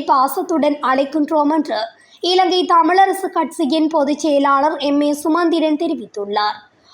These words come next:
அரசு பாதுகாப்பான காணி தர மறுத்தால் வடக்கு கிழக்கில் குடியேற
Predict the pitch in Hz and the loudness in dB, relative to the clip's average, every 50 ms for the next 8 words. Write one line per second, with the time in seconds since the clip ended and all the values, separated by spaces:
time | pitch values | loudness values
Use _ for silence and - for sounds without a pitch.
0 | - - - 302 330 349 370 370 381 415 330 - 392 339 320 311 269 330 330 370 | -8 0 2 4 4 4 4 2 0 -2 -2 2 2 4 4 4 2 0 0 2
1 | 339 - 339 - 330 320 311 294 320 311 - 320 302 294 302 294 302 302 285 311 | 2 2 4 4 4 4 4 2 0 0 0 2 2 2 2 2 0 -2 -2 -2
2 | 294 285 269 262 262 269 262 277 277 - 294 302 330 339 254 269 277 269 302 302 | -2 0 0 0 0 0 0 -2 0 2 2 2 2 2 2 0 0 0 -2 -2
3 | - 311 339 349 330 311 302 311 339 330 320 320 320 294 262 254 254 285 285 277 | -4 -6 -2 0 0 0 0 0 -2 -4 -2 -2 -2 -2 -2 -2 0 2 2 2
4 | 277 | 2